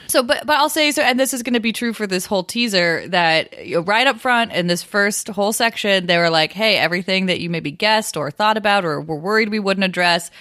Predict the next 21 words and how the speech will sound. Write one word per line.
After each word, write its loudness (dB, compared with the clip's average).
we're -6
gonna 2
address 0
it -6
right 2
off 0
the -8
bat." 0
And 0
they've 2
been 0
pretty 0
good 2
about -2
that, -4
that -2
when 2
they 2
leave -2
problematic 0
cliffhangers, -2